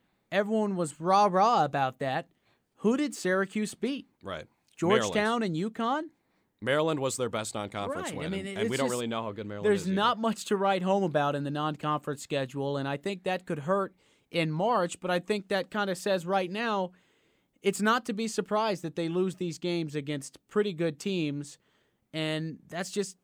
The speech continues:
Speaker 1: how it's gonna be for this team.
Speaker 2: All
Speaker 1: There's
Speaker 2: right.
Speaker 1: only so much they can work with.
Speaker 2: Okay, speaking of schedules, so Syracuse basketball gets a nice little breather here from the schedule.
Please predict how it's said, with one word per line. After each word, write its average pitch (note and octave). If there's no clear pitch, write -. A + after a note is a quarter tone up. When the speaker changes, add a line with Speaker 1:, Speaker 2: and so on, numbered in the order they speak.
Speaker 1:
how G3+
it's G#3+
gonna A#3
be B3+
for G#3+
this C#3+
team. -
Speaker 2:
All F#2+
Speaker 1:
There's D#3+
Speaker 2:
right. G3
Speaker 1:
only A3
so G#3+
much A3
they G#3
can G3
work C#3+
with. G#2
Speaker 2:
Okay, A#2+
speaking D#3+
of C#3+
schedules, D3+
so D3
Syracuse E3
basketball C#3+
gets B2
a B2
nice B2+
little C3
breather C3
here C3
from C3+
the D#3
schedule. A#2+